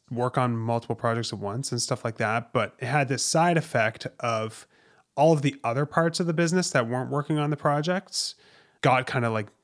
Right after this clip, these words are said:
left in my lap because I wasn't hiring for any of that stuff. So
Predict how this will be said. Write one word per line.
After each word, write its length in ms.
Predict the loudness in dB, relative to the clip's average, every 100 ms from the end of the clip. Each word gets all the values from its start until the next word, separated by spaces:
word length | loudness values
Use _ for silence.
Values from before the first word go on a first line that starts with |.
| -6
left 280 | -2 -2 -2
in 120 | 0
my 220 | 2 2
lap 360 | 0 -6 -10 -14
because 160 | -4 0
I 40 | 2
wasn't 300 | 0 -2 -4
hiring 360 | -2 0 -2
for 120 | -4 -6
any 120 | -4
of 80 | -4
that 200 | -6 -6
stuff. 280 | -8 -8 -4
So 200 | -4